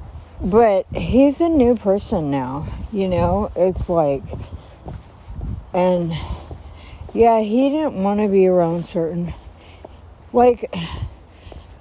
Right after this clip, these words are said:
don't wanna say too much here, but, um, because he felt his pride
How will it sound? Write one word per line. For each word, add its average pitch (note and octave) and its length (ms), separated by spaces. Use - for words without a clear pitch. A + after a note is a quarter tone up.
don't G3+ 380
wanna C#3+ 200
say C#3 260
too D3 160
much D3+ 260
here, D3+ 180
but, E3 240
um, F3+ 340
because A3+ 400
he A3+ 180
felt A3 420
his F#3 420
pride E3+ 800